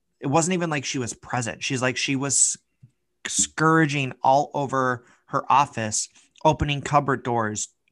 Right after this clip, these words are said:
you know, looking underneath things. Um, and finally, Katie was like, "What are you doing?" And she's like, "I'm looking for a place to hide." And so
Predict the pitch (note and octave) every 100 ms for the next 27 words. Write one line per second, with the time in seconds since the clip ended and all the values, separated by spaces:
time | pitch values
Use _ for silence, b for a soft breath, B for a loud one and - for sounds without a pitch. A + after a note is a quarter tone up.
0 | _ - B2 A#2 A2+ - - C#3 C#3+ E3
1 | D3+ C#3 C3+ C#3+ - B2+ A#2 A2 G#2+ -
2 | B B B G#2 - B2+ A#2 A#2 A2+ _
3 | C#3 B2 D#3 E3+ C#3+ D3 C#3+ C#3 - A2
4 | B2+ D3+ C#3 B2 A#2 D#3 C#3+ - - C#3+
5 | B2 B2 C3 A#2+ B2+ A#2+ C3 B2+ B2+ A#2
6 | - A2 G#2+ - G2 G2 A2 G2+ C#2+ -
7 | _ _ _ _ _ _ _ _ - C3+
8 | D3+ C#3+ C#3 C3+